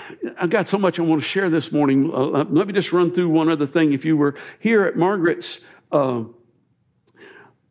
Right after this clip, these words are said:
funeral, at that service, you would have heard Isaac share a story about when he was a, a little kid during this time. This is about a year after we got there. We were down in South Africa,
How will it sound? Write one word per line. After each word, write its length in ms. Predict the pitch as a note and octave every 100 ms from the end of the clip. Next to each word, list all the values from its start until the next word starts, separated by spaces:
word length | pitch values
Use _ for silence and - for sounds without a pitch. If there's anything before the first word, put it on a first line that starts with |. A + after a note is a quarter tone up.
| _ -
funeral, 440 | D3+ G3+ F3+ A2+ A#2+ _ _ _ _
at 100 | -
that 160 | D#3+ C#3+
service, 380 | - F#3 D3 -
you 100 | D#3+
would 100 | D#3
have 100 | C#3
heard 200 | F#3 E3+
Isaac 380 | E3 F3 C#3+ D#3 D3
share 280 | - E3+
a 60 | D3
story 460 | - E3+ E3 D#3 C3 - - -
about 260 | C3+ D#3 D#3+
when 140 | C#3
he 100 | E3+
was 200 | D#3 C3+
a, 200 | B2 A#2+ -
a 60 |
little 220 | C#3+ D3+ C#3
kid 420 | - B3 C3 A#2+ -
during 300 | C#3 D3 B2+
this 160 | A2+ -
time. 240 | A#2+ A#2
This 100 | D#3+
is 60 | F3
about 240 | D#3+ G#3+
a 40 | D#3+
year 260 | E3 F#3+ C3
after 180 | -
we 140 | C3 B2
got 240 | D#3+ F#3
there. 160 | A2+ A2+ - D3+ C3
We 100 | D3+
were 100 | C#3
down 240 | D#3 F3+
in 80 | E3+
South 300 | E3+ D#3 D3
Africa, 420 | C#3+ C3 - E3+